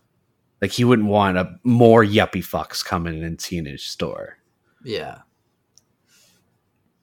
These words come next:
Speaker 1: That's
Speaker 2: So,
Speaker 1: my,
Speaker 2: like, on,
Speaker 1: I don't know.
Speaker 2: so on this watch, like, since you've seen this probably a few times,
Speaker 1: Mm-hmm.
Speaker 2: um, do you think that he set them up, or do you think that,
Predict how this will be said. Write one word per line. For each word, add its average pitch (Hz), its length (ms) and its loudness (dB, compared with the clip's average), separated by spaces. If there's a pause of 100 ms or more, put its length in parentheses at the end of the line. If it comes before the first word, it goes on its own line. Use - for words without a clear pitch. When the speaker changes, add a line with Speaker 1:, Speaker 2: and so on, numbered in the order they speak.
(260)
Speaker 1:
That's 131 140 8
Speaker 2:
So, 156 80 8
Speaker 1:
my, 151 80 8
Speaker 2:
like, - 80 2
on, 139 460 0
Speaker 1:
I 76 100 -12
don't 85 80 -10
know. - 100 -18
Speaker 2:
so 170 240 4
on 147 180 2
this 147 260 -2
watch, 117 480 -2
like, 110 320 -10 (120)
since 120 280 -8
you've 113 120 -8
seen 117 200 -10
this 98 160 -16
probably 101 240 -10
a 87 40 -14
few 101 200 -16
times, 87 580 -10 (100)
Speaker 1:
Mm-hmm. 82 600 -12
Speaker 2:
um, 95 540 -8 (1000)
do 117 120 -10
you 113 80 -8
think 120 280 -10
that 127 220 -6
he 123 540 -6 (720)
set - 280 -6
them 113 180 -2
up, 131 200 0
or 117 120 0
do 110 80 -6
you 110 160 -6
think 113 300 -8
that, 98 360 -8